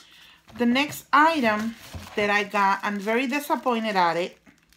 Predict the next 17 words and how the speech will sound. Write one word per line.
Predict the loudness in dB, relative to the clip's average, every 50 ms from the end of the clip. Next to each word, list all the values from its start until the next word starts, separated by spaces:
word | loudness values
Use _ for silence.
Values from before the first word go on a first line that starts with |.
| _ _ _ _ _ _ -20 -20 _ -20 -20 -20 -20 -20 -20 -20 -20 -20 -20 _ -14 -6
because, | -4 -4 -4 -4 0 2 4 4 4 4 2 -4 -12 -16 -16 -16 -18 -20 _ _ _ _ _ _ _ _ _ _ _ _ _ _ _ _ _ _ -20 _ _ _ -20 -20 -20 -20 -20 -20 _ _ _ _ -20 -20 -20 -10 -4 -2
um, | 0 0 2 0 -2 -2 -4 -6 -8 -10 -16 -20 _ _ _ _ _ _ _ _ _ _ _ _ _ _ _ _ _ _ -20 -20 -20 -20 -20 -20 -20 -20 -20 -20 -20 -20 -20 -14 -12
let | -10 -8 -8
me | -10
see, | -12 -14 -16 -10 -10 -10 -8 -6
let | -6 -6
me | -6 -4 -2
open | -4 -4 -4 -8 -18
it. | -20 -20 -20 -20 -20 -20 -20 -20 -18 -18 -20 -20 -14 -4
'Cause | -4 -4 -4 -4 -4
even | -4 -4 -4 -4 -4 -6 -4
though | 0 2 2 2 2 0
they | -2 -2 0 0 0 0
put | -4 -4 -2 0 0
'em | 2 0 0
in | -2 -4 -4
this, | -4 -4 -4 -4 -8 -10 -14 -16 -18